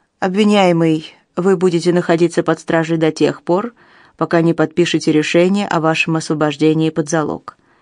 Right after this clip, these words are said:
А потом можете быть свободны. Джиллиан и Фрина вышли из зала суда. «Сюда,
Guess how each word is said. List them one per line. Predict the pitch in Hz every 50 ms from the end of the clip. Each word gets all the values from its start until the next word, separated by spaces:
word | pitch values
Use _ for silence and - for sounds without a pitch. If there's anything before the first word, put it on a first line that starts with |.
| _ _ _ _ _ _ _ _ _ -
А | - 226 208 185
потом | - 160 151 151 - 180 196 226 240 254 269
можете | 254 185 175 185 185 190 180 - 165
быть | 139 143 147 139 - - - _
свободны. | _ - - 151 147 135 131 - 135 - - 147 156 - _ _ _ _ _ _ _ _ _ _ _ _ _ _ _ _ _ _ _ _ _ _ _ _ _ _ _ _ _ _ _ _ _ _ _ _ _ 190
Джиллиан | 165 175 240 269 269 254 254 233 208
и | 190
Фрина | - - 190 214 240 247 247 240 247 254 -
вышли | 175 170 185 202 - - 214 208
из | 202 - 175 156
зала | 151 165 156 156 160
суда. | 151 - - 139 135 160 - - - _ _ _ _ _ _ _ _ _ _ _ _ _ _ _ _ _ _ _ _ _ _ _ _ _ _ _ _ _
«Сюда, | - - - 233 220 214 196 170 160 160